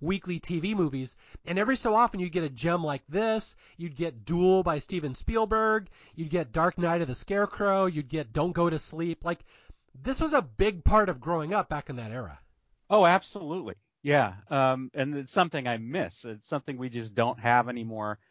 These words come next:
Speaker 2: Um, I love a lot of these old horror T V movies. Um, Duel is my, I think it's the best T V movie ever made. Uh, Spielberg made it in, like, two weeks and on a shoestring budget, and you look at it, you go, "How in the hell did he do this?"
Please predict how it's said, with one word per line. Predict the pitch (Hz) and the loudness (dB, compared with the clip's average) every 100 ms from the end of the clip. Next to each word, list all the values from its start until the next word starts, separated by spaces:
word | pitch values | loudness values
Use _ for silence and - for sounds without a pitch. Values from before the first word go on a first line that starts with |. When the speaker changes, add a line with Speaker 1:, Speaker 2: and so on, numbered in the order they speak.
| _ _ _ - | _ _ _ -2
Speaker 2:
Um, | 147 127 123 120 - - | 4 4 4 0 -10 0
I | 220 | 2
love | 220 233 208 | 6 4 4
a | |
lot | 170 143 151 175 202 | -4 -4 -2 0 0
of | 143 | -2
these | 120 101 | -8 -8
old | 107 98 101 - | -8 -8 -12 -14
horror | 117 110 101 | -6 -4 -4
T | - 110 | -6 -8
V | 101 | -8
movies. | 101 101 98 95 - _ _ _ _ _ _ - | -6 -4 -4 -6 -8 _ _ _ _ _ _ 4
Um, | 113 110 107 98 127 | 6 8 6 0 -4
Duel | 143 175 208 196 | 4 6 8 6
is | 165 165 | 2 4
my, | 156 151 147 - _ _ 135 | 6 6 2 -4 _ _ -2
I | |
think | 165 160 | 0 -2
it's | 160 | -4
the | 151 | -6
best | 113 156 165 - | 0 2 2 -2
T | - 175 | -4 -2
V | 160 | -2
movie | 156 151 160 | -2 0 0
ever | 151 | 0
made. | 151 156 78 - _ _ _ _ _ - | 0 0 0 -10 _ _ _ _ _ -4
Uh, | 104 104 | 2 2
Spielberg | 104 - 151 151 151 135 | 0 -2 0 2 2 2
made | 139 156 | 4 6
it | 170 165 | 4 2
in, | 135 127 127 127 | -2 -4 -6 -6
like, | 131 120 | -4 -4
two | - 185 | -2 -2
weeks | 175 175 180 - - | 4 2 2 -8 -6
and | 127 127 - | -6 -6 -2
on | 127 | 0
a | 127 | 0
shoestring | - 185 208 - 190 165 | -2 -4 -4 0 0 2
budget, | 131 151 160 170 | 2 2 2 -2
and | 127 | -2
you | 131 | -2
look | 139 - | -2 2
at | 151 | 2
it, | 117 | 2
you | |
go, | 123 | -4
"How | 110 - 170 185 | -8 -2 0 2
in | 165 | 0
the | 135 | -4
hell | 110 - - 220 190 | -8 -12 -6 -4 -4
did | 143 | -6
he | 123 135 | -8 -8
do | 143 165 | -4 -2
this?" | 95 85 | -4 -6